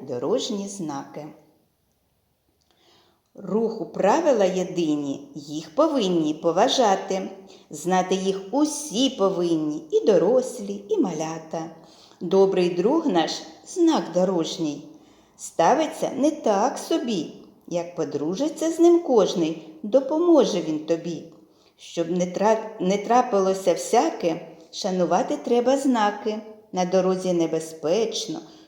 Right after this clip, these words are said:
тож обачним будь доречно. Руху правила єдині, знати їх усі повинні. Діти, до нас завітав регулюровщик.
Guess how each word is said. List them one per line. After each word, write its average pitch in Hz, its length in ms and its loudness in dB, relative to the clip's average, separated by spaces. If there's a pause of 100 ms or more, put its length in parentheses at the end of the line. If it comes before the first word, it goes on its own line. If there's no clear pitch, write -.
тож 175 220 2
обачним 285 760 4
будь 226 340 -2 (100)
доречно. 175 960 4 (500)
Руху 165 520 -2
правила 220 560 4
єдині, 196 800 0 (180)
знати 151 580 -2
їх 165 300 -4 (140)
усі 247 640 -2
повинні. 156 760 -2 (880)
Діти, 196 580 -6 (420)
до 170 160 -2
нас 233 220 0
завітав 180 560 -2 (160)
регулюровщик. 208 1080 -4